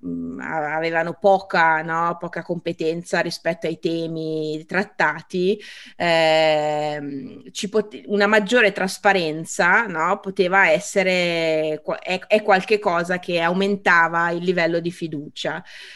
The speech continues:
Eh, però, ehm, diciamo che, ehm, i, i, i cambiamenti maggiori, no, in queste, sono stati osservati nelle persone,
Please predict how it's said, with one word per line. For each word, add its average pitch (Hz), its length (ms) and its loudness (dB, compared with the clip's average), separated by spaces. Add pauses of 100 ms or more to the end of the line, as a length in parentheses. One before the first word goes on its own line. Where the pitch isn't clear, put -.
(140)
Eh, 156 920 2
però, 247 580 4 (120)
ehm, 156 1300 -2
diciamo 190 460 0
che, 180 400 0 (280)
ehm, - 1040 -10 (540)
i, 180 180 -14
i, 202 180 -6 (220)
i 175 80 -10
cambiamenti 202 800 4
maggiori, 175 1000 2
no, 165 360 -2
in 190 140 -2
queste, 156 1300 0 (420)
sono 202 260 -2
stati 202 240 -2
osservati 208 520 0
nelle 196 320 4
persone, 202 920 -2